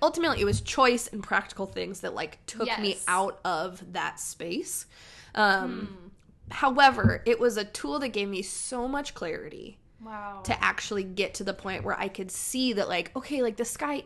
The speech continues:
Speaker 1: is blue.
Speaker 2: Yeah,
Speaker 1: Like, the birds
Speaker 2: totally.
Speaker 1: are chirping. There
Speaker 2: Yeah.
Speaker 1: is hope outside of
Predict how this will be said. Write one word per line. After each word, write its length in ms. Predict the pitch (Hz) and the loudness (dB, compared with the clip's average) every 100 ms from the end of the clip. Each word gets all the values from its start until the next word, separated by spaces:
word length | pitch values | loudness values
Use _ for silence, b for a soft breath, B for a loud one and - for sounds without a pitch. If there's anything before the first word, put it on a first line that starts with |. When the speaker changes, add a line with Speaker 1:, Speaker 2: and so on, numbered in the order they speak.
| - | -2
Speaker 1:
is 220 | 247 208 | -2 -2
blue. 440 | - 180 - - - b b b | -6 -6 -6 -10 -16 b b b
Speaker 2:
Yeah, 200 | 233 254 | 0 6
Speaker 1:
Like, 320 | - 208 - - - - | 6 6 0 -6 -8 6
the 160 | 330 403 | 6 10
birds 280 | 349 359 - | 10 8 6
Speaker 2:
totally. 160 | 196 | 0
Speaker 1:
are 240 | 262 277 285 | 8 8 8
chirping. 800 | - - 233 233 196 143 - - | 4 2 2 4 0 0 -6 -2
There 140 | 233 277 | 4 6
Speaker 2:
Yeah. 160 | 202 277 | 6 4
Speaker 1:
is 180 | 277 269 | 2 -2
hope 420 | - 214 208 208 | 0 2 2 2
outside 720 | 196 - - 170 165 - 190 - | 0 0 -6 -4 -2 -4 -8 -2
of 480 | 202 190 180 185 - | 2 2 2 -4 -14